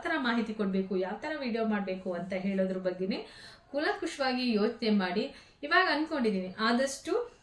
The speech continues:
ಉದ್ಯೋಗದ ರಿಲೇಟೆಡ್, ಆ, ವಿಡಿಯೋಗಳು, ಎಡಿಟಿಂಗ್ ಯಾವ ತರ ಮಾಡೋದು, YouTube-ದು ಒಂದು ಪ್ರೊಸೆಸ್ ಯಾವ ತರ ಇರುತ್ತೆ, ಹಾಗೆ ಸರ್ಕಾರದಿಂದ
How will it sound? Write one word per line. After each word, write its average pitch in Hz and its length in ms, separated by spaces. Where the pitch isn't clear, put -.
ಉದ್ಯೋಗದ 262 600
ರಿಲೇಟೆಡ್, 214 560
ಆ, 190 480
ವಿಡಿಯೋಗಳು, 190 680
ಎಡಿಟಿಂಗ್ 277 720
ಯಾವ 208 140
ತರ 202 180
ಮಾಡೋದು, 180 500
YouTube-ದು 240 580
ಒಂದು 233 260
ಪ್ರೊಸೆಸ್ 247 400
ಯಾವ 240 160
ತರ 196 160
ಇರುತ್ತೆ, 180 420
ಹಾಗೆ 285 420
ಸರ್ಕಾರದಿಂದ 320 680